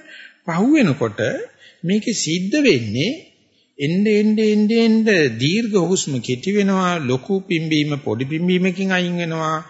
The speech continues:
ලොකු හැකිලිම පොඩි හැකිලීමකට යනවා. මෙන්න මෙව අතර, අ, සියුම් භාවයේ වැඩෙනකොට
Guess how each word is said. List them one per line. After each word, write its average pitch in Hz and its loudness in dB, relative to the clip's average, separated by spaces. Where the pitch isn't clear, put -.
ලොකු 135 0
හැකිලිම 147 -2
පොඩි 120 -4
හැකිලීමකට 185 -2
යනවා. 143 0
මෙන්න 165 -2
මෙව 160 0
අතර, 185 0
අ, 127 -8
සියුම් 175 0
භාවයේ 190 2
වැඩෙනකොට 185 -2